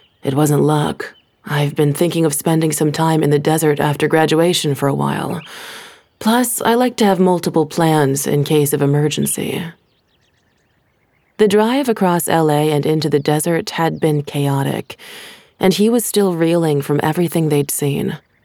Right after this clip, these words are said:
The people they couldn't save, the sinkholes and the heat were far from the worst of it. The worst was knowing that his survival plan had been necessary after all.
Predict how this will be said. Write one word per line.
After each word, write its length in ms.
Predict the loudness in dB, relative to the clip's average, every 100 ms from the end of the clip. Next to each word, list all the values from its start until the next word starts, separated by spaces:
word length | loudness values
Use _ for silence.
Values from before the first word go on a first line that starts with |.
| _ _ _ -4
The 100 | -4
people 420 | 0 0 2 2
they 160 | 2
couldn't 320 | 0 -2 -4 -6
save, 640 | -2 0 2 0 -4 -8 -18 -18 -20 -20 _
the 80 | -2
sinkholes 880 | -2 0 0 0 0 0 0 -2 -2
and 180 | -2 0
the 140 | -2 -2
heat 340 | -4 -2 0
were 140 | 0
far 420 | 0 0 2 2 2
from 160 | 2
the 80 | 2
worst 340 | 2 0 -4
of 60 | -4
it. 280 | -6 -6 -10 _ _ _
The 140 | 0
worst 640 | 2 2 2 0 -2 -6 -8
was 240 | 0 2 4
knowing 280 | 2 2 2
that 200 | 0 2
his 160 | 0
survival 540 | 0 0 2 0 0 0
plan 380 | 2 2 2
had 360 | 0 0 -2 0
been 220 | 2 2
necessary 580 | 2 -2 -4 -2 0 0
after 460 | 0 -4 -4 -6 -4
all. 340 | -6 -6 -8